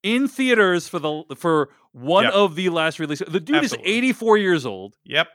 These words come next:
Speaker 2: And
Speaker 1: He's
Speaker 2: he's,
Speaker 1: still
Speaker 2: he's
Speaker 1: cranking
Speaker 2: still,
Speaker 1: the movies out and
Speaker 2: still working. Listen, I
Speaker 1: and
Speaker 2: was there
Speaker 1: yeah,
Speaker 2: in
Speaker 1: yeah.
Speaker 2: the theaters for Kingdom of Heaven.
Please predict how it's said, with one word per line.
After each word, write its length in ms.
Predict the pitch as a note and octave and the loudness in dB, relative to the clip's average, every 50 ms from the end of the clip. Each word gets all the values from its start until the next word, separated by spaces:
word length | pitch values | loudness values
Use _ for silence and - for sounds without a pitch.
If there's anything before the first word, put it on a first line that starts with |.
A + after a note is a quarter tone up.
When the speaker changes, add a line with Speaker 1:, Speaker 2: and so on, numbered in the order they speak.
| _ _ - | _ _ -12
Speaker 2:
And 140 | - D3+ D3+ | -10 -6 -4
Speaker 1:
He's 120 | E3+ F#3 | -4 -4
Speaker 2:
he's, 40 | - | -2
Speaker 1:
still 140 | - C#4 C#4 | 0 0 0
Speaker 2:
he's 100 | - - | 0 0
Speaker 1:
cranking 240 | - A#3+ B3+ F#3+ - | 0 0 0 0 0
Speaker 2:
still, 100 | C4 B3+ | 0 -2
Speaker 1:
the 60 | B3+ | 0
movies 340 | A3 A#3 A#3 G#3+ A3+ F#3 E3+ | 0 0 0 0 -2 0 0
out 300 | D#3 C#3 C3 C3+ D3 _ - | 0 0 0 -2 -4 _ -8
and 260 | - D#3 D#3 D3+ D3+ | -6 -4 -2 -2 -2
Speaker 2:
still 240 | D3+ D3 C#3 F#3+ F#3+ F3 | -2 -2 -4 -4 -4 -4
working. 440 | D#3+ D#3 C#3+ - - A#2+ A2 A2+ _ _ _ - | -4 -4 -6 -6 -8 -12 -12 -14 _ _ _ -2
Listen, 220 | F#3 A#3+ - D#3+ | -2 0 2 2
I 140 | E3 E3 D#3+ E3 | 2 2 2 2
Speaker 1:
and 80 | E3 | 2
Speaker 2:
was 80 | F3 F3 | 0 0
there 280 | F#3+ G3+ G#3 G#3+ A3 A3 | 2 4 6 6 6 4
Speaker 1:
yeah, 40 | G3+ | 2
Speaker 2:
in 40 | F#3 | 0
Speaker 1:
yeah. 80 | D#3+ | -4
Speaker 2:
the 60 | D3 - | -4 -4
theaters 360 | G3 G3+ G#3+ A3 A3 G#3+ G3+ | -2 0 0 0 0 -2 -2
for 140 | - D#3 C#3+ | -6 -10 -8
Kingdom 320 | - - G#3 A3 G#3 F#3+ | -4 -4 -4 -4 -4 -6
of 100 | D3+ A#2 | -8 -4
Heaven. 480 | C3+ F3 F3+ F3 G#3 G#3+ G#3+ G#3 G#3 | 0 0 0 0 0 -2 -4 -6 -10